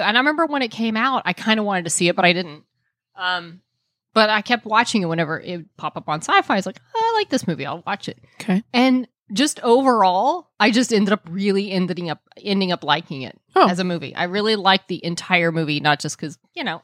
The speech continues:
Speaker 1: Amy's in it, but whatever.
Speaker 2: <laughs> Okay.
Speaker 1: Um, yeah. Tequila is my lady. My la-,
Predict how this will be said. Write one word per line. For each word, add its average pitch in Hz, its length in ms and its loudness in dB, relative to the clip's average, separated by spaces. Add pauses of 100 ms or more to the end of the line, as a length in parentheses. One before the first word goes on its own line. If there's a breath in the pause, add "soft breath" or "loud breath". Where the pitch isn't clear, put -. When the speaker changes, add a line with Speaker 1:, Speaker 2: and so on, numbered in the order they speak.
Speaker 1:
Amy's 120 280 -8
in 139 120 -6
it, - 160 -16
but - 80 -12
whatever. 226 300 -6 (120)
Speaker 2:
<laughs> - 120 -8
Okay. 233 180 2
Speaker 1:
Um, 226 460 2 (680)
yeah. 156 140 -12 (160)
Tequila 202 540 -4
is 185 220 -6
my 143 220 -4
lady. 139 480 -10 (160)
My - 160 -16
la-, 269 140 -12